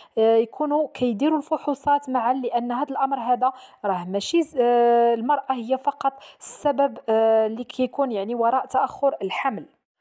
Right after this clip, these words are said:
يعني حتى الزوج ديالك ضروري يقوم بواحد الفحص معين، آه، باش يعني يكون، آه، سليم ويكون عنده فرصة لحدوث الحمل. آه، بطبيعة الحال، آه، هاد السيدة هادي، آه، يعني ضروري،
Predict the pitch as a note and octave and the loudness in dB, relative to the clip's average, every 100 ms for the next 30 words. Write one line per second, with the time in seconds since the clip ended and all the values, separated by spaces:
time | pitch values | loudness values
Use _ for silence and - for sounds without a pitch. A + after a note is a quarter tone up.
0 | _ - G3+ G3+ A3 - G4+ E4 F4 E4+ | _ -2 0 2 -2 -2 -2 0 -2 -2
1 | A#3+ D4+ D#4+ E4+ A3+ A#3+ D4+ F4 E4+ D#4 | -2 0 0 -2 -2 -2 -2 -4 -6 -4
2 | - D4+ C4 C#4 - B3 - F#4 F#4+ - | -2 0 -2 -2 -6 -6 -2 -4 -6 -8
3 | B3 A#3+ C#4+ F4+ C4+ E4+ - - - A#3 | -2 0 0 0 0 -2 -4 -20 -2 2
4 | A#3 A#3 A3 D4+ - B3+ A3+ G#3 B3 C4+ | 6 4 2 -2 -2 -2 -2 -2 -4 -6
5 | - D4+ D4 A#3+ A3 A3 A3 A#3+ A3+ C4 | -4 -4 -2 0 2 0 0 -2 0 -4
6 | C#4+ C4+ A3+ A3+ G#3 - D4 A3 A3 D4 | -2 0 0 -2 -2 -4 -2 -4 -2 -2
7 | C4+ - D4+ C#4+ - D4+ D#4+ A#3 B3+ - | -2 -6 -4 -4 -2 -2 0 -4 -6 -4
8 | C#4 D#4+ - - G#3 - A#3+ F#3 - - | 0 0 -2 -4 -4 -2 -4 -4 -12 -20
9 | - - A#3 A#3 D#4 A4 G#4 - D#4 - | -20 -2 0 2 0 -2 -2 -2 -4 0
10 | D4+ D4+ C4+ B3+ B3 B3 A#3+ A#3+ A#3 D4+ | 2 2 2 2 4 4 4 2 2 -2
11 | - - C4+ B3+ B3 A3+ A3+ A3 C4 - | -4 -4 -4 -2 -2 -2 -4 -6 -8 -10
12 | _ - A3 G#3+ G#3 A3 A#3+ A#3+ G#3 G#3 | _ 0 2 2 0 -2 -4 -2 -2 0
13 | C4+ D#4 C#4+ | 0 -2 -4